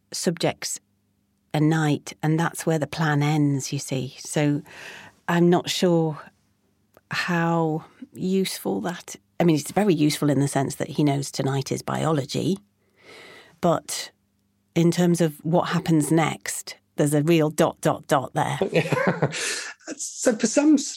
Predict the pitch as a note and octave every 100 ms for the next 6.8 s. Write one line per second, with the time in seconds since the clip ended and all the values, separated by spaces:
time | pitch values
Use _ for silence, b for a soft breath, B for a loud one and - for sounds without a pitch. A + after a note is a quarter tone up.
0 | - - G#3 C4 A#3+ A#3 D#3+ D#3+ D3+ E3
1 | D#3+ _ F#3+ F#3+ - G#3+ G#3 A#2 A2+ -
2 | D#3 C#3+ B B B _ D#3+ D#3+ G3 G#3+
3 | G#3 D3+ A#2+ G2+ A2 B2 C3+ C3 A#2+ -
4 | E3+ F3+ F3 C3+ B2 - B2 A2 A#2+ -
5 | A#2+ - C#3 - C#3 D3 C3+ - D#3 C#3+
6 | B2 _ - E3 - G#2 G#2+